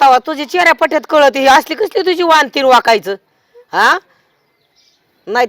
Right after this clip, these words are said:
तुला तपासावंच लागेल, न्यावंच लागेल घरी, तुझा फोन पिन करावं लागेल. हे असलं काय खेळ? चल बरं, हो बरं, घरात चल. नाही, मला हे वेगळंच लक्षण दिसतंय बाय. नाही बाय,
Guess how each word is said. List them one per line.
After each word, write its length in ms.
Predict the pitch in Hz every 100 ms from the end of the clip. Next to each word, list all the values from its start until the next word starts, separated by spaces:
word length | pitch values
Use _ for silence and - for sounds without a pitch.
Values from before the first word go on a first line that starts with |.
| 262
तुला 220 | 233 214
तपासावंच 680 | 185 - 214 - 170 165 165
लागेल, 260 | 165 143 135
न्यावंच 280 | 160 165 135
लागेल 340 | 131 127 131 131
घरी, 160 | 151
तुझा 240 | 131 151 127 -
फोन 160 | 156
पिन 200 | 127 127
करावं 320 | 117 135 123 120
लागेल. 220 | 123 135
हे 80 | 170
असलं 320 | 269 - 330
काय 240 | - 285 196
खेळ? 160 | -
चल 220 | 160 240 214
बरं, 180 | 180
हो 120 | 156 170
बरं, 220 | 156 139
घरात 180 | 139 117
चल. 140 | - - _ _ _ _ _ _ _ 480 -
नाही, 180 | 175 190
मला 240 | 202 202
हे 80 | 185
वेगळंच 340 | 202 226 214 190
लक्षण 360 | 202 - 175 151
दिसतंय 340 | 156 - 143
बाय. 180 | 131 131
नाही 220 | 180 180
बाय, 160 | 160